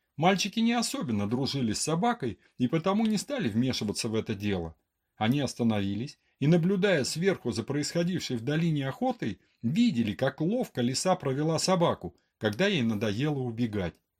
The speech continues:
Но не успели они тронуться с места, как лиса появилась опять,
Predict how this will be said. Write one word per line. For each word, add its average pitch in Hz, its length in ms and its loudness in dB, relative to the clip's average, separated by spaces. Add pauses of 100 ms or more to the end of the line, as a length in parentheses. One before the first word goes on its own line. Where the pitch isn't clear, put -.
(680)
Но 117 220 4
не 143 100 2
успели 160 540 0
они 131 200 0
тронуться 139 600 2
с - 140 -2
места, 170 560 -2 (220)
как 131 220 2
лиса 147 400 2
появилась 143 640 2
опять, 185 460 0